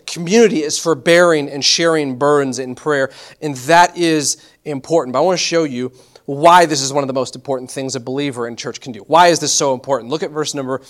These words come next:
uh, look at chapter two. Verse number, uh, verse number one fourteen and forty-one, right behind me. <clears throat> This is an important thing. This is, this is really cool. "And when the day of Pentecost was fully come,"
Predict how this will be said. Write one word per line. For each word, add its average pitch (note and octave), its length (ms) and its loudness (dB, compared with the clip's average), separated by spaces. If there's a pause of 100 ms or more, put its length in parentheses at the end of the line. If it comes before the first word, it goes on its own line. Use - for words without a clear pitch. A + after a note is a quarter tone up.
(420)
uh, E3 120 4
look F#3+ 160 4
at G3+ 60 0
chapter E3+ 280 2
two. B2 280 -4 (760)
Verse F3+ 160 2
number, E3+ 260 0
uh, E3+ 120 2
verse E3 160 2
number F3 120 0
one E3 160 6
fourteen D#3+ 320 -4
and C3+ 80 -10
forty-one, C#3+ 320 -2
right C#3 140 0
behind B2+ 220 -6
me. G#2 120 -14 (1040)
<clears throat> - 0 -
This G#3 480 0
is G3 60 -2
an G#3+ 80 6
important F#3+ 240 0
thing. C#3+ 180 -2
This D#3 100 -4
is, D#3+ 160 -4
this G3 120 -4
is G#3 80 -8
really F#3+ 160 0
cool. - 280 -12 (300)
"And F3+ 160 0
when B3 380 4
the E3+ 140 -2
day A3 200 6
of B3+ 140 0
Pentecost F#3+ 500 0
was E3 120 -4
fully E3+ 280 -2
come," C3+ 320 -6